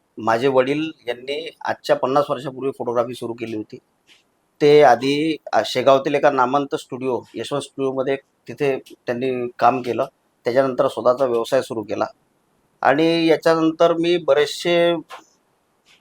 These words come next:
बदल या क्षेत्रात पाहिलेले आहेत. सुरुवातीला black and white फोटोग्राफी होती, नंतर कलर आली, नंतर डिजिटल आलं. आता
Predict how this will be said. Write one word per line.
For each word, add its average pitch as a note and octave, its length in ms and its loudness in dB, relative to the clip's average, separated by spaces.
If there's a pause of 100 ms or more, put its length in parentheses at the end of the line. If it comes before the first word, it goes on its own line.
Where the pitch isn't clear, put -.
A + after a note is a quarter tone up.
(480)
बदल F#3 520 6
या E3+ 240 8 (520)
क्षेत्रात D3+ 380 4
पाहिलेले G#2+ 420 0
आहेत. F#2+ 100 -10 (440)
सुरुवातीला C#3+ 540 4
black D3 260 0
and C#3+ 80 -2
white D3 200 -2
फोटोग्राफी C3 380 0
होती, A#2 280 -6 (200)
नंतर A#2+ 280 0
कलर C#3 300 4
आली, A#2 320 2 (120)
नंतर A#2+ 260 -4
डिजिटल C3 420 0
आलं. G#2+ 220 2 (1200)
आता F#3 580 4